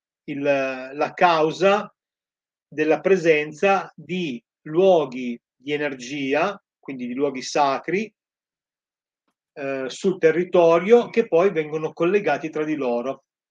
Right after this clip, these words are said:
Allora, nel caso delle ley lines,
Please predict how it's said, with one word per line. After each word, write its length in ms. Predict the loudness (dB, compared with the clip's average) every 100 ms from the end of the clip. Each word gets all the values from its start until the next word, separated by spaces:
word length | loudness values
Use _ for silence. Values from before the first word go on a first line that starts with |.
| _ _
Allora, 400 | 0 2 4 2 -4 _
nel 260 | -6 -4 0
caso 460 | 4 6 6 2
delle 260 | -4 0 0
ley 240 | 2 2 2
lines, 800 | 2 2 0 -4 2 2 2